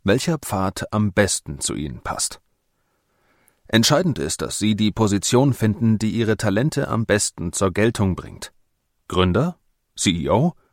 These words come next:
Chefstratege, Vertriebsleiter, Nummer zwei, Unternehmensentwickler,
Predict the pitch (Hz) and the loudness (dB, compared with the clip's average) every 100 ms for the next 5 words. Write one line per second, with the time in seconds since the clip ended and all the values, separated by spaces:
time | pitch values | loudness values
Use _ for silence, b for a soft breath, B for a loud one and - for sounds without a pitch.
0 | _ - 139 - - 110 107 104 98 98 | _ -2 0 0 -2 -4 0 0 2 0
1 | - _ _ - - - - - 139 127 | -2 _ _ -8 -4 -6 -4 -2 -2 0
2 | 117 110 b b b b - 87 64 - | 0 -2 b b b b -2 -2 -2 -2
3 | 113 175 185 _ _ _ _ 113 85 80 | -2 -2 -4 _ _ _ _ -2 -2 0
4 | 110 156 160 - 160 - - 208 208 | 4 4 2 0 -2 -2 -2 -2 -2